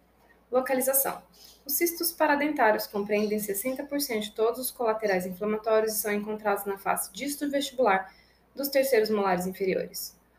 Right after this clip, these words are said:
Os cistos da bifurcação bucal mandibular são encontrados na face vestibular dos primeiros ou segundos molares inferiores e são frequentemente bilaterais, até vinte e cinco por cento.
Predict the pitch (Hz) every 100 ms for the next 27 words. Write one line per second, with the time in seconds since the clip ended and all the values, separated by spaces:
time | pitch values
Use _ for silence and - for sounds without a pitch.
0 | _ - 254 - 320 320 302 - 214 208
1 | - 220 208 - 190 185 180 180 180 180
2 | 254 254 196 202 220 214 220 214 202 208
3 | 214 208 190 - 214 233 - 240 190 185
4 | 185 220 202 165 170 - - 254 277 254
5 | 214 220 214 208 175 165 190 214 269 240
6 | 214 - - - - _ - - 339 339
7 | 330 311 302 262 254 254 247 247 233 185
8 | 165 - 175 196 214 208 226 226 208 208
9 | 180 -